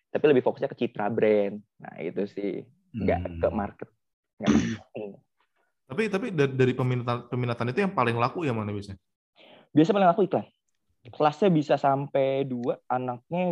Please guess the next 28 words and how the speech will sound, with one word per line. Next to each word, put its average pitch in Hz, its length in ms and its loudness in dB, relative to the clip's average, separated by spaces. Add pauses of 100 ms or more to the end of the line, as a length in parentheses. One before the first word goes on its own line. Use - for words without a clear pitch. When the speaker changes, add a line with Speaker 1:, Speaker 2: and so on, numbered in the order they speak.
Speaker 1:
bisa, 120 400 -4 (480)
dari 131 240 4
gua 147 160 2
kan 214 160 0
ada 143 160 0
satu 131 240 -2
angkatan 160 320 -6
seratus 123 480 -12
lima 120 160 -6
puluh 143 320 0
gitu - 160 -6
ya, - 20 -16 (140)
di - 240 -6 (480)
K - 80 -6
K - 60 -6 (100)
I 117 240 0
ada 110 160 -4
empat 110 320 -8
puluh, 117 320 -2
yes. 107 240 -8 (580)
Terus 135 160 -8
yang 110 240 -2
anak 113 240 -6 (400)
iklan 151 400 0
biasanya 117 480 0
ada 117 320 -2
enam 131 240 -6
puluh 156 320 -4